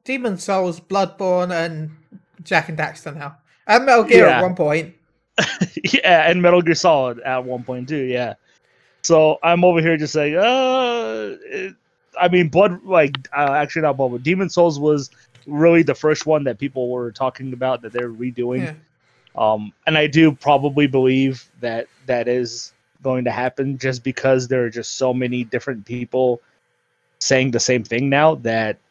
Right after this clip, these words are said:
Speaker 2: it's hard to say that it isn't in, in development. Um,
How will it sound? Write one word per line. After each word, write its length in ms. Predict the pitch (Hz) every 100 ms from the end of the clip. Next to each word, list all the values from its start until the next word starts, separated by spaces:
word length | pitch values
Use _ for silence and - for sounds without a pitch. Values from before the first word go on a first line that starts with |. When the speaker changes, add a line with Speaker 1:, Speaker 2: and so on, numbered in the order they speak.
| _ _ _ _ _ -
Speaker 2:
it's 160 | 135
hard 280 | - 127 123
to 80 | 120
say 220 | - 120
that 180 | 113 107
it 180 | 95 92
isn't 360 | 139 220 247 _ _ _ _ _ _ _ 262
in, 160 | 170
in 180 | 180 180
development. 640 | 175 160 180 190 196 202 -
Um, 540 | - 117 117 113 107